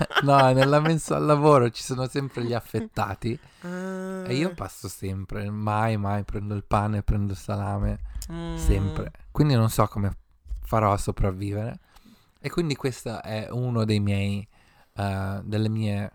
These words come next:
Speaker 1: cos'è? New Year's resolution.
Speaker 2: Propositi, buoni
Speaker 1: Pro-,
Speaker 2: propositi.
Speaker 1: buoni propositi
Speaker 2: Ma
Speaker 1: dell'anno
Speaker 2: hai
Speaker 1: nuovo.
Speaker 2: intenzione di porta-, eh, di provare, tipo, alternative,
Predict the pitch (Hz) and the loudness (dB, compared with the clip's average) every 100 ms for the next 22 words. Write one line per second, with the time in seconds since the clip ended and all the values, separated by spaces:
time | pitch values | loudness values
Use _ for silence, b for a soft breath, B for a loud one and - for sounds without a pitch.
0 | _ - - 127 151 - - - _ _ | _ -18 -12 -10 -10 -10 -12 -12 _ _
1 | 113 117 107 104 - 104 - 104 104 - | -2 0 0 -2 -6 -10 -8 -10 -10 -8
2 | - 202 196 175 170 196 180 185 175 185 | -4 0 0 0 -2 -8 -6 -6 -6 -4
3 | 139 127 143 143 139 127 131 123 110 214 | -2 4 6 6 4 2 4 2 2 4
4 | 220 - 226 226 226 247 269 220 185 185 | 4 4 2 0 -2 -4 -2 -2 -2 -2
5 | 185 - - 185 170 175 180 175 170 180 | -2 -2 -4 -2 -2 -4 -6 -6 -6 -4
6 | 160 165 165 160 170 156 156 180 165 160 | -2 -2 -2 -4 -2 -2 -2 -8 -6 -10
7 | - 156 151 151 151 156 151 | -8 -6 -4 -4 -4 -4 -8